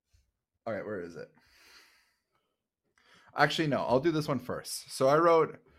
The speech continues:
"Write me ten great quips a char-, charismatic vil-, uh, hero would use to torment a villain."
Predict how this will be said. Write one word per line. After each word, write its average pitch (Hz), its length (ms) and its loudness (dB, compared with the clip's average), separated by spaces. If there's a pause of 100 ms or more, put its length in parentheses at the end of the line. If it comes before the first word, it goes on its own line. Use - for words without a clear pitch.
(240)
"Write 175 200 0
me 190 100 -4
ten 156 460 -2
great 139 340 -2 (400)
quips - 480 -2
a 104 80 -4
char-, 127 400 -4 (380)
charismatic 117 560 -2 (800)
vil-, 110 260 -4
uh, 101 220 -2
hero 120 340 -2
would 110 180 -8
use 117 300 -10
to - 60 -20
torment 110 320 -10
a 95 40 -12
villain." 113 400 -10